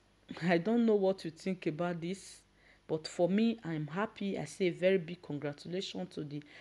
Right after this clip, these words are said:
actress. Congratulations, congratulations, because if somebody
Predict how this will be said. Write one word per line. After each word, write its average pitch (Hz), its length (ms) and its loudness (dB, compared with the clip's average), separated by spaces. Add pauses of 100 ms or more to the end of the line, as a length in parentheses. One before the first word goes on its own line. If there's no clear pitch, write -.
(140)
actress. 185 800 2 (260)
Congratulations, 160 840 -4
congratulations, 165 840 -4
because 156 380 -8 (380)
if 302 180 8
somebody 180 680 2